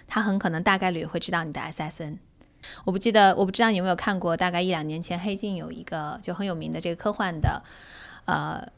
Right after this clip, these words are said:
剧集是B B C制作的，它有集就是说一个人通过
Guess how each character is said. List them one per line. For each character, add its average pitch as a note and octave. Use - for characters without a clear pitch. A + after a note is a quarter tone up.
剧 G#3
集 D#3+
是 -
B F#3
B G3
C A3+
制 A3+
作 E3+
的， -
它 -
有 F#3+
集 D#3+
就 G3
是 -
说 E3+
一 E3
个 F#3
人 D#3
通 G3
过 E3+